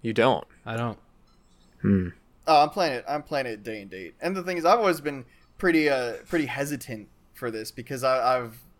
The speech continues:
Speaker 3: never really been on, like, the, uh, Kojima worship train. Um,
Speaker 1: Hmm.
Speaker 3: like, like Elmer and Andy, but, uh,
Speaker 2: <laughs> I'm not
Speaker 3: I
Speaker 2: even a Kojima worship train. I just like Metal Gear Solid
Speaker 3: You
Speaker 2: five
Speaker 3: just
Speaker 2: a
Speaker 3: think
Speaker 2: lot.
Speaker 3: Metal Gear Solid five is the best game ever made.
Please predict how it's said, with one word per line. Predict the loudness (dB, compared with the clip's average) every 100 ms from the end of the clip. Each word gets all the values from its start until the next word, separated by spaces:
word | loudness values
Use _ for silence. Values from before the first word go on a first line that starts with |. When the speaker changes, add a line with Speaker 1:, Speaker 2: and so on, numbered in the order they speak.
| _ _
Speaker 3:
never | -4 -2
really | -2 -6
been | -6 -8
on, | -8
like, | -10 -10
the, | -10 -8
uh, | -8 -12 -16 _ _ _ _
Kojima | -4 -4 -2 -8
worship | -8 -10 -10 -12
train. | -8 -6 -6 -10 -20 _ _ -20 _ -6
Um, | -4 -4 -8 -18 -12
Speaker 1:
Hmm. | -2 -2 -2 -6
Speaker 3:
like, | -10 -10 -10
like | -10 -10 -20 _ -8
Elmer | -8 -8
and | -12
Andy, | -12 -12 -12 -12 _ _ _ _ -2
but, | -2
uh, | 0 -4 -6 -10 -14 _ _
Speaker 2:
<laughs> | _ _ _ 0 0 -4 -2
I'm | 4 6 6
not | 4
Speaker 3:
I |
Speaker 2:
even | 4 0
a |
Kojima | 0 0 2
worship | 6 4 2 -8
train. | -4 -4
I | 0 2
just | 2 0
like | 2 2 2
Metal | -2
Gear | -2
Solid | 0 -2 -2
Speaker 3:
You | 0
Speaker 2:
five | 2 2
Speaker 3:
just | 0
Speaker 2:
a |
Speaker 3:
think | 0 0
Speaker 2:
lot. | 0
Speaker 3:
Metal | -2
Gear | -2
Solid | 0 2
five | 4 2
is | 0
the |
best | -4 -4
game | -2 -2
ever | -2 -2
made. | -6 -4 -8